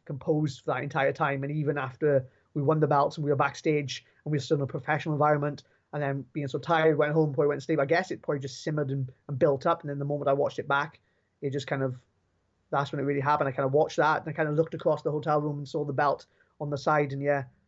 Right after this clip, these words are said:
I had a, I had a, I had a bit of a cry, and yeah, absolutely incredible.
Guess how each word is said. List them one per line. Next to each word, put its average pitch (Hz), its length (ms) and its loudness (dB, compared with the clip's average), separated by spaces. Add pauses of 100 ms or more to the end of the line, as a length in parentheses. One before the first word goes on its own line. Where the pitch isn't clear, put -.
(160)
I 135 80 -4
had 139 100 0
a, 135 280 0
I 139 80 -2
had 151 80 0
a, 143 120 -2
I 147 60 0
had 143 80 0
a 147 40 -2
bit 135 140 0
of 135 60 -6
a 135 40 -12
cry, 156 240 4
and 135 320 -6
yeah, 135 220 0 (580)
absolutely 127 240 -8
incredible. 127 340 -4